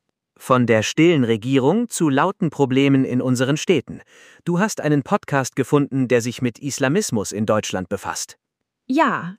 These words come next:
Speaker 2: im Podcast Ronsheimer zeichnet die Berliner Integrationsbeauftragte Güna Balschi ein wirklich beunruhigendes Bild.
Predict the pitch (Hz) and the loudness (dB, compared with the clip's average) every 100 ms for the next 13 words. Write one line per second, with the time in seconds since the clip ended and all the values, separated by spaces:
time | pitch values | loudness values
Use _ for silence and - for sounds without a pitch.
0 | - 254 254 - 349 - - 254 233 - | 4 4 4 2 -2 -2 -2 0 0 -4
1 | 190 214 311 - - 165 170 214 277 - | -2 0 0 -4 -4 -2 0 0 -2 -8
2 | - 247 262 277 247 226 196 196 240 254 | 0 0 0 -2 0 0 2 4 4 4
3 | 208 - 202 208 185 - - 254 262 - | 2 0 0 0 -2 -4 0 2 2 0
4 | - 175 - 185 180 - 185 175 208 254 | 0 -2 -2 -2 -2 0 -2 0 4 4
5 | 220 170 180 233 - 196 247 - - - | 4 4 2 2 0 0 -2 -4 -18 -2
6 | 226 233 208 311 - 247 - 226 - 285 | 4 4 4 0 2 0 2 0 2 2
7 | 277 175 160 160 151 - - 151 120 | 2 0 -2 -4 -6 -4 -2 -2 -4